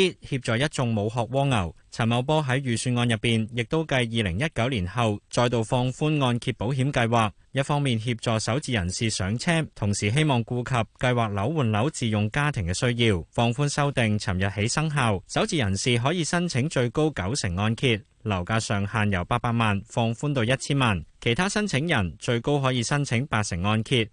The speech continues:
樓價上限就由一千萬提升到一千二百萬。政府消息人士話，放寬按保計劃嘅樓價上限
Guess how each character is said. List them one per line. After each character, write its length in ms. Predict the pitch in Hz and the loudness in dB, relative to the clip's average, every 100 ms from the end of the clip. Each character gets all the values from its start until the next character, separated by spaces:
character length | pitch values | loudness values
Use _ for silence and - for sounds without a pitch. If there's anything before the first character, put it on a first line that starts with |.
| - | -2
樓 180 | 131 135 | 0 0
價 160 | 175 | 0
上 260 | 180 147 143 135 | 0 -2 -2 -2
限 220 | 139 135 | 0 0
就 140 | 135 | 0
由 200 | 117 92 98 | 0 0 0
一 100 | 139 | -2
千 240 | - 175 | -2 2
萬 180 | 147 113 | 2 2
提 240 | - 90 | 0 -2
升 240 | 90 151 151 | 0 0 2
到 160 | 120 | 0
一 140 | 110 139 | 0 -2
千 260 | - 135 | -2 0
二 120 | 113 | 0
百 100 | 98 | 2
萬。 340 | 107 107 98 82 - | 2 2 2 -2 -4
政 220 | 110 107 | -2 0
府 160 | 110 | 0
消 140 | 113 143 | -2 -2
息 100 | 151 | 0
人 180 | 107 87 | 0 0
士 200 | 117 107 | -2 0
話， 260 | 113 104 - | 2 0 0
放 180 | - 175 | -2 0
寬 260 | 233 220 | 0 0
按 160 | 170 147 | 0 0
保 100 | 143 | -2
計 220 | 175 135 | -2 -2
劃 140 | 123 | 0
嘅 100 | 110 117 | 0 -2
樓 180 | 85 | -2
價 180 | 95 120 | -2 -2
上 240 | - 113 110 | 0 -2 0
限 300 | 117 110 | 0 0